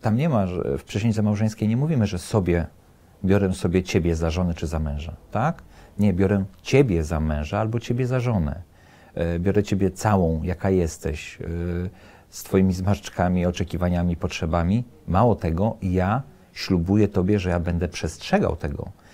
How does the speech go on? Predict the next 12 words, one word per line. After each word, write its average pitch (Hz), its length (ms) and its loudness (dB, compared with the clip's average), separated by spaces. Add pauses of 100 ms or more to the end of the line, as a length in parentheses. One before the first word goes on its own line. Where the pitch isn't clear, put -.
(200)
Bo 82 180 4
ty - 120 4
jesteś 104 440 2 (100)
człowiekiem, 135 500 -2
masz 85 200 -2
godność 95 480 0
swoją, 78 400 -2
ja 92 120 -4
tej 107 160 -2
godności 95 500 -2
nie 101 100 2
naruszę. 123 520 -4